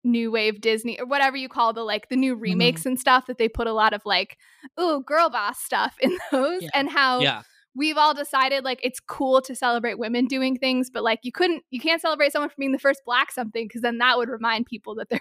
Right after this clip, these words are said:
Speaker 1: was a time where they faced
Speaker 2: Where,
Speaker 1: discrimination, which might
Speaker 2: yeah.
Speaker 1: imply that that still happens, right? And so, and I was like,
Speaker 2: Yeah.
Speaker 1: "Oh yes, Kansas, uh,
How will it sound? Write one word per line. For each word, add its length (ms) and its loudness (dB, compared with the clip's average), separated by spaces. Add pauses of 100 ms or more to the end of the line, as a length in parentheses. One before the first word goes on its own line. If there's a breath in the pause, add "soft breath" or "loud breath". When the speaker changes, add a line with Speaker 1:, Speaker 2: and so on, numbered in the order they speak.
Speaker 1:
was 120 2
a 60 0
time 540 -2 (480)
where 160 4
they 180 2
faced 280 -4
Speaker 2:
Where, 80 -4
Speaker 1:
discrimination, 600 2
which 180 -2
might 220 6
Speaker 2:
yeah. 40 -2
Speaker 1:
imply 280 0
that 120 -10
that 220 -2
still 260 -2
happens, 640 2 (340 soft breath)
right? 300 4
And 180 -2
so, 480 0
and 120 0
I 100 6
was 120 -2
like, 140 0
Speaker 2:
Yeah. 120 -10
Speaker 1:
"Oh 160 4
yes, 420 0
Kansas, 880 -2
uh, 340 2